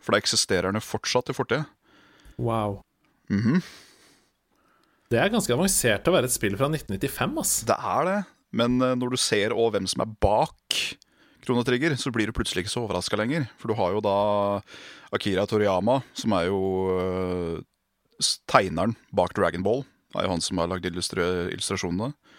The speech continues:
Speaker 1: Og så
Speaker 2: Mm.
Speaker 1: er det jo Nobu Uematsu, selveste Final Fantasy-dirigenten selv, da, som har lagd all musikken.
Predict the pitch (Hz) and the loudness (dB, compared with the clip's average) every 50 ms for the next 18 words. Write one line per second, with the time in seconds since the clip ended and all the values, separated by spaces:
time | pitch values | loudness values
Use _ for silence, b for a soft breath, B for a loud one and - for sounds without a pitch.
0 | B B B B B B B B B B B B B B 123 120 113 104 92 85 | B B B B B B B B B B B B B B -2 0 2 2 2 0
1 | 87 92 101 107 104 - 120 127 127 143 139 156 151 147 151 160 156 147 139 147 | 0 0 0 0 -2 0 0 0 0 0 2 4 4 6 6 4 4 2 0 0
2 | 160 - - - - - - 110 82 73 58 58 - B B B B B B B | 0 -2 -2 0 2 2 2 2 0 0 -2 -4 -6 B B B B B B B
3 | B - - 95 82 87 85 - - 98 - 104 95 98 101 95 87 - - 101 | B 0 0 0 0 -2 -2 -2 -2 -2 0 0 0 0 0 -2 -2 -2 -2 -2
4 | - 101 98 98 98 98 95 95 98 95 95 95 95 95 92 92 92 92 - - | -2 0 0 0 0 0 0 -2 -2 -2 -2 -2 -2 -2 -2 -2 -4 -6 -10 -16
5 | - 123 113 113 104 98 98 101 95 95 - - 110 104 107 104 117 120 117 - | -12 -6 -2 -2 0 0 0 -2 -2 -2 -2 -2 0 2 2 2 2 0 -2 -2
6 | 123 104 98 98 98 95 95 98 92 98 92 95 92 104 131 160 151 | 0 0 0 0 0 2 0 0 0 -2 -4 -4 -4 -2 -2 -4 -4